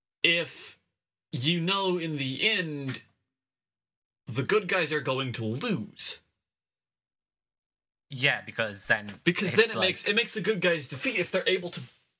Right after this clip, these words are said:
Speaker 1: defeat a world cracker, it, it makes their defeat seem unrealistic.
Speaker 2: Yeah. And, uh,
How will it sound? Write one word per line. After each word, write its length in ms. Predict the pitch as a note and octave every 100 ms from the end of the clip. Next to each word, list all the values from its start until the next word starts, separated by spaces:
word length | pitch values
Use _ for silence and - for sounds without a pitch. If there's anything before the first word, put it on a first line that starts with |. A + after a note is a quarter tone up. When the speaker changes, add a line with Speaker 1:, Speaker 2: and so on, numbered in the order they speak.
| _ _
Speaker 1:
defeat 320 | E3 - A#3+
a 60 | D#3
world 420 | A#2 E3 B3+ F3+
cracker, 460 | - A#2 G#2+ A2 B2+ - _ _ _
it, 120 | E3+
it 140 | F#3 G3+
makes 220 | A#3+ A3+
their 120 | G3+
defeat 340 | D#3+ F3 F3+ -
seem 240 | E3 D#3 C#3
unrealistic. 720 | A2+ G#2+ A2 C#3 - A2+ - - _ _ _ _ _ -
Speaker 2:
Yeah. 300 | A#2 F#2+ F#2 - - - _ _ _ _ _ _ _ _ _ -
And, 600 | B2 C3 C3+ C3 B2 C#3+ - _ _
uh, 100 | -